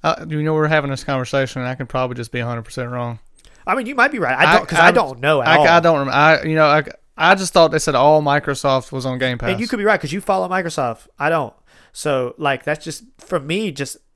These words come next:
Speaker 2: uh, in my head, that doesn't make any sense. But, you know, I don't run a billion dollar company.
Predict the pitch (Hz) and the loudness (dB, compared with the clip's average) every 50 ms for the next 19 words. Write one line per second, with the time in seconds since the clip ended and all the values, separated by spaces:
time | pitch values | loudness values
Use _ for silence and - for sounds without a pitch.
0 | _ _ _ - - - - 165 135 123 123 135 151 185 180 131 139 135 120 117 | _ _ _ -18 -14 -8 -6 -6 -6 -6 -6 -4 -2 -2 -2 -2 -6 -6 -8 -8
1 | 120 _ _ - 135 135 127 - 120 117 117 - 113 110 - - 135 117 107 - | -12 _ _ -12 -10 -10 -12 -12 -14 -14 -14 -16 -16 -16 -14 -14 -14 -14 -16 -20
2 | - - _ _ _ _ _ _ _ - 185 190 - - - - - - - - | -20 -20 _ _ _ _ _ _ _ 2 2 2 2 -2 -10 -18 -20 -20 -20 -20
3 | - - - - - 139 131 123 120 131 - _ - 123 123 120 120 - - 127 | -20 -20 -20 -12 -8 -8 -6 -6 -8 -10 -12 _ -8 -6 -6 -6 -8 -10 -8 -8
4 | 127 127 127 120 127 127 127 127 135 139 139 135 185 208 202 151 123 | -6 -6 -6 -8 -8 -8 -8 -6 -6 -6 -6 -6 -6 -8 -8 -10 -14